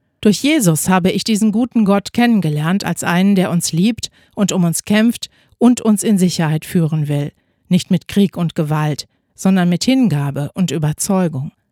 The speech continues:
Er verdient mein Vertrauen, weil ihm das Kleine genauso am Herzen liegt wie das Große. Alle sollen in Frieden leben können. Dafür steht Christus mit seinem Namen.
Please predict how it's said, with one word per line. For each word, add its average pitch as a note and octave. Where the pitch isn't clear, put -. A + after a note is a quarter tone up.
Er A#3
verdient A3
mein G3
Vertrauen, F#3
weil F#3
ihm F#3
das E3
Kleine A#3
genauso G#3
am F#3
Herzen F#3
liegt F#3
wie G3
das E3+
Große. F3+
Alle A#3
sollen G3
in F#3
Frieden G#3
leben F3+
können. -
Dafür E3
steht A3+
Christus G#3+
mit A3
seinem G#3
Namen. D#3